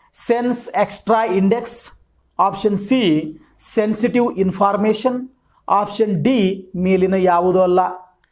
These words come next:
ಇದಕ್ಕೆ ಸರಿಯಾದ ಉತ್ತರ ಆಪ್ಷನ್ ಎ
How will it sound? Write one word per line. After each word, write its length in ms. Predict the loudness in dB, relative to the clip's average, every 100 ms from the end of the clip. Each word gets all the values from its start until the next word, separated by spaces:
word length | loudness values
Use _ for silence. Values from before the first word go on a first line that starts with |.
| _ _ _ -2
ಇದಕ್ಕೆ 300 | 0 0 -2
ಸರಿಯಾದ 580 | 0 2 4 2 2
ಉತ್ತರ 380 | 2 0 0 0 0 0 -2
ಆಪ್ಷನ್ 380 | -2 -2 -2
ಎ 500 | 2 2 2 0 -8